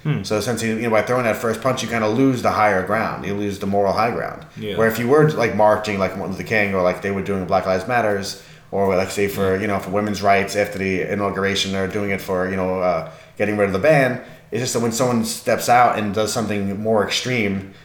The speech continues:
Speaker 2: it kinda disenfranchises the rest.
Speaker 1: And they
Speaker 2: People don't,
Speaker 1: become the
Speaker 2: people
Speaker 1: face of it.
Speaker 2: Exactly. They, they lose that much larger message that the ninety-eight percent of the people that are there are doing,
Speaker 1: Yeah.
Speaker 2: because this one person is stepping out and doing this outrageous thing.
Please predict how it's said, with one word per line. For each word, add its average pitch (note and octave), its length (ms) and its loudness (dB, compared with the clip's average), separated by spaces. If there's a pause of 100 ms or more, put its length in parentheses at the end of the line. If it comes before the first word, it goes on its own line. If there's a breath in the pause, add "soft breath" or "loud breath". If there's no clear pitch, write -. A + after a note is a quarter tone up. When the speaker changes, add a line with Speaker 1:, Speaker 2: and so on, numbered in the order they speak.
(260 loud breath)
Speaker 2:
it A2+ 160 0
kinda G2+ 260 0
disenfranchises G#2 800 -2
the G#2 80 -2
rest. A#2+ 240 4
Speaker 1:
And B2 80 0
they A#2 80 2
Speaker 2:
People A#2 180 2
don't, B2 100 -2
Speaker 1:
become D#3 100 4
the D#3 60 4
Speaker 2:
people - 20 -2
Speaker 1:
face C3 280 2
of D#2+ 200 -8
it. E2+ 100 -6
Speaker 2:
Exactly. A#2+ 380 4
They, G2 140 2 (240)
they C3 160 0
lose C#3 260 4
that B2+ 160 4
much A#2 180 0
larger A2+ 380 2
message G#2 540 -2 (260 loud breath)
that G#2 180 4
the G#2+ 60 -2
ninety-eight G#2 440 0
percent G#2 260 -4
of G2 60 -4
the F#2 60 -8
people G2 200 -4
that G2 120 2
are G2 80 0
there G2+ 400 2
are G#2 140 0
doing, A#2+ 480 0 (220 loud breath)
Speaker 1:
Yeah. G#2+ 120 -4
Speaker 2:
because A#2+ 220 0
this - 40 -8
one A2+ 220 0
person A#2+ 320 0
is G2 140 -2
stepping G#2 320 0
out G2+ 260 2
and G2 120 -2
doing G2+ 200 -2
this G2 160 -2
outrageous G2 440 0
thing. A2+ 380 0